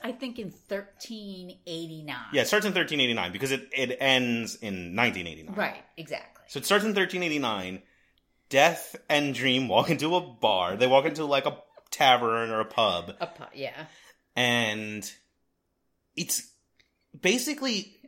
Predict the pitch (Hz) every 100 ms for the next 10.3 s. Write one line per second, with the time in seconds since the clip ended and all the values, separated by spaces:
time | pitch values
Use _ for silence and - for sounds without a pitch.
0 | - 175 180 185 170 190 202 - - 170
1 | 165 160 143 131 110 120 120 - - 123
2 | 139 - - 104 110 120 123 135 131 107
3 | 113 - 131 113 98 101 123 117 107 -
4 | 113 - 107 - 92 - - 131 113 104
5 | 87 113 101 98 110 101 95 90 87 98
6 | 85 85 - - - - 120 131 - 156
7 | 147 139 131 98 120 113 104 - _ _
8 | _ _ _ _ _ - 127 131 123 117
9 | - 113 101 110 110 101 - 90 110 85
10 | 80 78 -